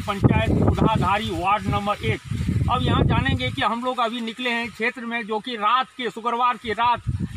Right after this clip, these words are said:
लगभग जो है दस बज के पच्चीस मिनट में जोरदार आंधी के चलते लगभग पैंतीस से चालीस बीघा से करीब ज़्यादा होगा यहाँ के, अ,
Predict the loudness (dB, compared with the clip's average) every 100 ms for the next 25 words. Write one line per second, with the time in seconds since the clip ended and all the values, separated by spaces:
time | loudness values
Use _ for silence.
0 | -2 0 2 2 0 0 0 2 0 0
1 | 2 2 0 -10 -18 -20 -8 -2 -2 -2
2 | -4 -2 -2 -4 -4 -4 -4 -2 -2 0
3 | 0 0 2 0 2 0 -4 -6 -6 -6
4 | -6 -8 -6 -6 -6 -6 -14 _ -2 0
5 | 0 0 2 2 2 0 0 0 0 0
6 | 2 2 0 -4 0 0 0 -2 0 2
7 | 2 2 2 2 4 2 2 2 0 0
8 | -2 -2 -6